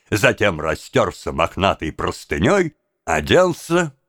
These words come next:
голову смазал бриолином, причесался и сказал Турбину: «Алёша, <clears throat> будь другом, дай свои шпоры надеть.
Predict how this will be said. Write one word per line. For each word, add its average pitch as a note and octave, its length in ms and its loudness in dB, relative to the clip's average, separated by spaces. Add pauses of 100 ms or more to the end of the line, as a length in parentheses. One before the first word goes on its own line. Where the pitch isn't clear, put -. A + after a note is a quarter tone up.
(120)
голову G#2+ 480 0
смазал F2 540 -4
бриолином, F#2+ 880 0
причесался C#3 1200 -2
и A2 100 0
сказал F#2+ 560 0
Турбину: D#2+ 580 -4 (240)
«Алёша, D3+ 680 0 (540)
<clears throat> D#3+ 520 2
будь A3 320 2
другом, C#2+ 640 -4 (420)
дай F3+ 240 4
свои E2 340 -6
шпоры C#2 460 -6
надеть. C2+ 640 -8